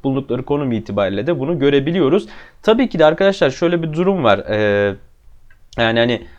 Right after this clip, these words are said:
Atletico Madrid'in biliyorsunuz oyun mantalitesi genelde attığı golün üzerine yatan bir takımdır ve istediğini o şekilde alan, yani şöyle aslında istediğini alanda demeyelim de bir sıfıra yatar, maçça bir bir biter ya iki sıfır biter. Öyle bir takım genel itibariyle oyun mantalitesi bu yüzde yetmiş seksen maçları bu şekilde sonuçlandırır.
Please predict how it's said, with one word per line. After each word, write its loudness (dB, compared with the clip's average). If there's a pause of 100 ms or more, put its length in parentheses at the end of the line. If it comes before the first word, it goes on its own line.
(100)
Atletico -2
Madrid'in 0
biliyorsunuz -2
oyun 4
mantalitesi 0
genelde 0
attığı -2
golün 0
üzerine -2
yatan 0
bir -10
takımdır -6
ve 2 (280)
istediğini -2
o -2
şekilde -2
alan, 2
yani 2
şöyle -2
aslında 2
istediğini -4
alanda 0
demeyelim -2
de -2
bir 0
sıfıra -4
yatar, 2
maçça 0
bir 2
bir 2
biter 2
ya 4
iki 0
sıfır -6
biter. -4
Öyle 2
bir -6
takım -4
genel 0
itibariyle 0
oyun 0
mantalitesi -6
bu -4
yüzde -2
yetmiş -4
seksen -6
maçları -4
bu -12
şekilde -10
sonuçlandırır. -8